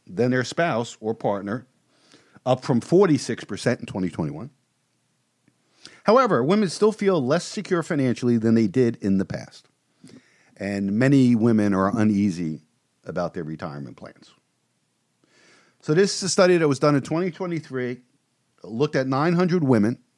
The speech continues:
aged twenty-five to seventy-five with annual household incomes of thirty thousand or more. And it showed that women are taking on more financial responsibility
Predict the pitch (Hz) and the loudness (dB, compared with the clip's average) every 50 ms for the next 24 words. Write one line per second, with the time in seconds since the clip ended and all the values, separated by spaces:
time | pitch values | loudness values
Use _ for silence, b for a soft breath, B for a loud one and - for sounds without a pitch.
0 | _ _ - 117 107 101 - - 131 135 151 147 135 156 147 151 143 - 147 - | _ _ -2 -2 -2 -2 -2 -2 0 0 0 0 0 0 -2 -2 -4 -6 -8 -6
1 | 160 135 123 117 95 92 - - 90 85 85 95 - - _ _ b b b b | -4 -4 -2 -4 -4 -6 -6 -6 -6 -6 -6 -10 -12 -14 _ _ b b b b
2 | b b b b b b 92 - 151 143 147 156 156 151 151 147 147 120 110 131 | b b b b b b -8 -4 0 2 4 4 4 4 4 2 2 0 -2 -4
3 | 127 135 127 - 139 131 127 120 120 123 117 120 - - 117 107 101 101 101 98 | -6 -6 -6 -4 -4 -2 -2 -4 -4 -4 -4 -4 -2 -2 -2 0 0 0 0 -2
4 | - - - 95 92 92 87 - - 117 110 120 135 139 151 147 123 120 123 131 | -6 -6 -4 -2 -2 -2 -2 -2 0 2 4 4 4 4 4 2 2 2 0 -2
5 | 156 165 160 127 95 95 - _ _ _ _ _ _ _ _ _ _ _ _ _ | -4 -2 -2 -2 -4 -6 -8 _ _ _ _ _ _ _ _ _ _ _ _ _
6 | b b b b b b b b b - 101 104 113 - - 123 110 107 107 104 | b b b b b b b b b -6 -4 -4 -4 -2 0 2 2 2 2 2
7 | 120 104 98 98 98 98 95 98 98 - - 90 92 90 - 101 90 85 80 82 | 0 0 0 0 0 0 -2 -2 -4 -4 -4 -6 -6 -4 -4 -4 -4 -2 -2 0
8 | 80 80 101 110 117 123 - - 139 117 110 104 95 92 - 110 95 95 92 - | 2 4 4 6 4 4 4 2 2 2 4 2 0 -2 -6 -8 -8 -8 -8 -8
9 | - 90 87 87 80 - 82 80 87 85 80 78 73 71 71 | -8 -10 -10 -10 -10 -12 -10 -8 -8 -8 -8 -8 -10 -12 -14